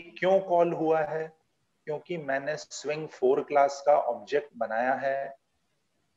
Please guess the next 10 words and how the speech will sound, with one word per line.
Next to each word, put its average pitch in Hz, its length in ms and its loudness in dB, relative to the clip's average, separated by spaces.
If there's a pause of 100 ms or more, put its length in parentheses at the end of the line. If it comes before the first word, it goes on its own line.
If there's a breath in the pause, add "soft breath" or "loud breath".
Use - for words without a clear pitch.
(540)
swing 185 460 -4
for 165 340 2
class 151 460 2
का 160 80 2
जो 156 200 2
object - 440 -2
बनाया 117 480 0
गया 135 340 2 (100)
है, 131 360 -4 (1600)
उस - 260 -2